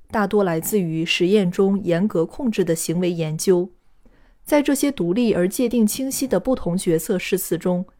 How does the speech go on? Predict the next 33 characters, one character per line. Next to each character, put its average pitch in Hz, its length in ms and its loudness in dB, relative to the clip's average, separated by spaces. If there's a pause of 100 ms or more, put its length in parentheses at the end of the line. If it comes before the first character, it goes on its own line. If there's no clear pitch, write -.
(340)
被 277 240 2
试 190 380 4
在 220 240 2
定 254 200 0
义 233 200 2
明 160 200 0
确 262 220 -2
的 196 80 2
选 160 240 -2
项 180 240 -2
间 202 300 4
做 185 160 0
出 226 180 -4
选 156 260 -2
择， 160 380 -2 (560)
比 196 120 2
如 180 200 6
对 196 180 8
两 180 240 2
种 208 160 2
赌 175 220 -2
博、 165 400 -2 (220)
四 - 180 -2
套 208 240 0
出 254 180 -2
租 262 140 -2
的 220 140 2
公 247 200 -4
寓 254 220 -2
进 185 140 -2
行 180 180 -2
选 165 260 -2
择。 160 340 -2